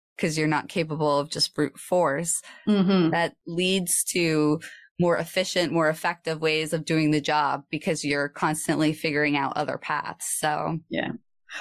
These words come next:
Speaker 2: Well, I know that one of our employees was chronically injured because he, he would just lift everything because he was big and strong. And, and I'm just like,
Speaker 1: <laughs>
Speaker 2: "Dude, you know, you, we have tools, like, you could use, like,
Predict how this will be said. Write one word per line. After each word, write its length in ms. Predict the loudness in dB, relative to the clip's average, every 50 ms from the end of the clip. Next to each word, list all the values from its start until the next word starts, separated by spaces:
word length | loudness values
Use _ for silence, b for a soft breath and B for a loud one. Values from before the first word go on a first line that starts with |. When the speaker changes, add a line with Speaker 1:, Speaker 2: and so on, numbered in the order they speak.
| B B
Speaker 2:
Well, 100 | 0 0
I 40 | 2
know 160 | 2 2 2
that 160 | 2 2 0 2
one 140 | 2 0 0
of 100 | 0 0
our 160 | 0 2 2
employees 680 | 0 0 -2 -2 0 2 2 2 2 2 0 0 -2 -2
was 320 | 0 2 2 2 2 0
chronically 640 | -4 -6 -4 0 0 2 2 2 0 0 0 0 0
injured 540 | 2 2 2 2 2 2 2 0 0 0 0
because 420 | -2 0 0 0 0 2 0 0
he, 220 | 2 2 4 4 2
he 180 | 0 0 0 2
would 200 | 2 0 0 0
just 320 | 0 0 0 -2 -2 -2
lift 380 | -2 0 0 2 0 -2 -2 -4
everything 520 | -4 -2 -2 -2 -2 -2 0 0 2 2
because 300 | 2 2 2 0 0 0
he 100 | 0 0
was 140 | 0 0 0 0
big 180 | -2 -2 0 0
and 100 | -2 -2
strong. 360 | -2 0 2 2 2 2 0
And, 120 | 0 0 0
and 80 | 0 0
I'm 80 | 0 -2
just 260 | -2 -2 -2 0 0
like, 240 | 0 -2 -2 -2 -2
Speaker 1:
<laughs> 300 | -2 -2 -2 0 0 2
Speaker 2:
"Dude, 420 | 2 0 0 0 0 -2 -2 -4 -10 _ _ _ 0
you 80 | 2
know, 100 | 4 4
you, 240 | 4 4 4 4 2 2 2 2
we 140 | 4 4 4
have 340 | 2 0 0 0 -2 0 0
tools, 220 | 2 4 4 4
like, 160 | 4 2 2 0
you 100 | 0 0
could 140 | 0 0 2
use, 280 | 2 4 4 4 2
like, 240 | 2 0 0 -2 B